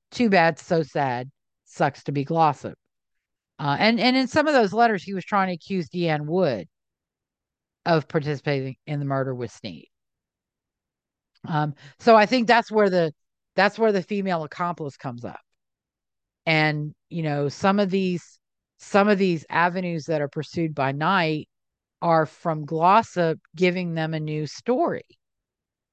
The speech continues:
and changing his story yet again. Um, and then on the thirteenth, they write a letter alleging that, um, there is Brady material being withheld by the,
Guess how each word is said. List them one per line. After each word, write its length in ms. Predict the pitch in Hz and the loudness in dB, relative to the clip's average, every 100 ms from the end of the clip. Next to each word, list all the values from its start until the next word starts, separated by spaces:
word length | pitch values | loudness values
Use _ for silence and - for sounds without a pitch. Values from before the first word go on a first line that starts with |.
| - | -4
and 180 | 196 185 | -2 0
changing 460 | 196 185 175 185 | 0 0 0 -6
his 180 | 185 175 | -6 -10
story 360 | - 156 147 147 | -4 -2 -2 -2
yet 260 | 135 123 | -2 -2
again. 400 | 156 214 226 101 - _ _ _ _ _ _ _ _ _ _ _ _ _ _ _ _ _ _ _ _ _ - | 0 0 0 -2 -14 _ _ _ _ _ _ _ _ _ _ _ _ _ _ _ _ _ _ _ _ _ -4
Um, 500 | 160 147 143 143 143 _ _ | 0 2 0 -2 -8 _ _
and 360 | 156 160 160 160 | 0 2 2 2
then 400 | 165 160 160 160 - | 2 2 0 -2 -4
on 260 | 156 156 | -2 -2
the 100 | 151 | -4
thirteenth, 760 | 139 190 190 - - 180 170 170 - | -4 0 0 0 -6 -6 -6 -8 0
they 160 | 165 | 0
write 260 | 156 156 151 | 2 2 2
a 160 | 143 156 - | -2 -6 -8
letter 480 | 160 170 170 165 160 | 0 4 6 4 2
alleging 840 | 156 156 156 143 160 151 151 151 139 | -2 -2 -2 -2 -4 -4 -6 -8 -2
that, 500 | 147 147 143 143 - - | 0 2 2 0 -4 -8
um, 560 | 139 139 135 131 135 135 _ _ _ _ _ _ _ _ _ _ | -4 -2 -2 -4 -6 -12 _ _ _ _ _ _ _ _ _ _
there 520 | 147 156 151 147 143 - _ _ - | 0 4 6 6 4 0 _ _ -6
is 320 | 160 147 139 | -2 -2 -2
Brady 320 | - 175 175 | 0 2 2
material 580 | 165 147 170 156 156 147 | -2 -6 -4 -2 0 -2
being 300 | 147 151 147 | -4 -6 -6
withheld 500 | 139 - 165 156 147 | -10 -4 0 0 0
by 200 | 147 139 | 0 -2
the, 360 | 139 135 135 | -2 -4 -6